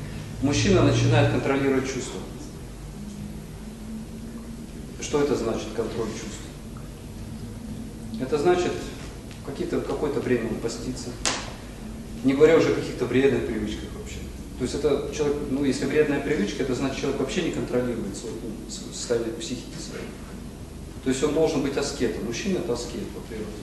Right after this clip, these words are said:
Он с-, совершает аскет с рождения. Я приводил пример в прошлый раз, э, школы, ведической школы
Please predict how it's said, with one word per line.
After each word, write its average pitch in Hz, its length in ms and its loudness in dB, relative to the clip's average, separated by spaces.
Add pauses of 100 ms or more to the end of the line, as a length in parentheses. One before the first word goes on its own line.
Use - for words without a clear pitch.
(280)
Он 120 60 -2
с-, - 460 -6
совершает 127 400 2 (180)
аскет 120 360 0 (440)
с - 300 -8
рождения. 123 540 2 (760)
Я 135 140 8
приводил 160 360 8
пример 156 320 6
в - 20 -2
прошлый 156 320 6
раз, 127 340 6
э, 123 180 8
школы, 135 460 4
ведической 131 560 0
школы 127 600 4